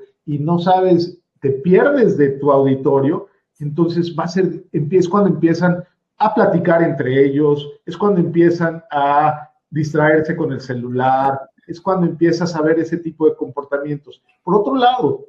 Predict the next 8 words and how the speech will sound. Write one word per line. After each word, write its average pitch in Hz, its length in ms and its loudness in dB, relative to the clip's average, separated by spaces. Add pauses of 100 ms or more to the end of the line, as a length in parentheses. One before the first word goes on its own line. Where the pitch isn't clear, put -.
si - 260 -14
tú 196 160 -4
estás - 720 -10
realmente 160 760 0
en 131 200 -4
contacto 127 640 -6
con 139 180 -4
ellos, 165 280 -8